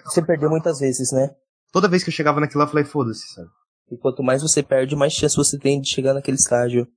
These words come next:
Speaker 2: Aquela parte da corrida, eu não, eu não consigo gostar daquela parte. Eu não consigo gostar daquela parte, de, de nenhuma forma. Tem coisas ali que eu acho extremamente injustas. Tem uma parte mesmo que, tipo, sua sombra, ela consegue usar o gancho em determinada coisa.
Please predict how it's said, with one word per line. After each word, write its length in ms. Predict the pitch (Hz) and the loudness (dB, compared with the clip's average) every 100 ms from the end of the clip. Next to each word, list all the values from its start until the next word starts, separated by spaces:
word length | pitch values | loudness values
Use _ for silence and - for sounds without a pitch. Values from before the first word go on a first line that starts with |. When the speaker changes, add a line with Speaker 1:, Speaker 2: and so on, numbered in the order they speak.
| _ _ - | _ _ -8
Speaker 2:
Aquela 280 | - 233 | -2 0
parte 640 | 233 - 156 180 - - 107 117 | 0 0 2 2 0 -6 -10 -6
da 180 | 123 | -2
corrida, 560 | 127 127 110 139 117 - _ _ _ - | 0 0 0 0 -2 -6 _ _ _ -2
eu 80 | 202 | 2
não, 280 | 190 190 202 | 2 2 2
eu 60 | |
não 120 | 180 | 0
consigo 220 | 190 180 139 | 0 -2 -2
gostar 140 | 127 | 0
daquela 200 | 113 107 | 0 -2
parte. 280 | 69 - - _ - | -4 -6 -16 _ -4
Eu 100 | 113 | 0
não 120 | 120 | 2
consigo 320 | 123 120 107 | 2 -2 -2
gostar 180 | 113 104 | -2 -2
daquela 220 | 104 98 | 0 0
parte, 300 | - - - | -2 -8 -10
de, 400 | 98 107 107 101 | -6 -2 2 2
de 140 | 101 107 | 0 -2
nenhuma 340 | 110 127 135 | 2 4 2
forma. 340 | 123 101 87 73 - _ | 2 0 0 -4 -16 _
Tem 180 | 156 156 | 0 0
coisas 420 | 151 143 139 139 | 2 0 2 2
ali 140 | 135 123 | 2 2
que 100 | 131 | 2
eu 80 | 120 | 0
acho 160 | 123 | -2
extremamente 540 | 120 135 135 127 123 120 | -6 0 0 2 0 0
injustas. 500 | 104 110 - 113 - _ _ _ - | 0 -2 -4 -10 -12 _ _ _ 0
Tem 260 | 143 143 | 2 2
uma 200 | 147 143 | 2 0
parte 320 | - 120 123 131 | 2 0 0 -2
mesmo 320 | 117 117 123 | 0 0 -2
que, 120 | 127 | -4
tipo, 400 | 120 117 - 92 - _ _ _ | -6 -6 -4 -10 -10 _ _ _
sua 200 | - 127 | -2 -2
sombra, 400 | - 131 151 156 | 2 0 2 2
ela 120 | 151 | 2
consegue 500 | 156 175 180 156 151 | 0 -4 0 0 2
usar 160 | 147 135 | 2 0
o 80 | 143 | 2
gancho 360 | 127 143 143 | 2 0 0
em 40 | 143 | -2
determinada 500 | 143 143 139 131 143 | 0 0 2 2 2
coisa. 380 | 127 110 90 | 2 2 -2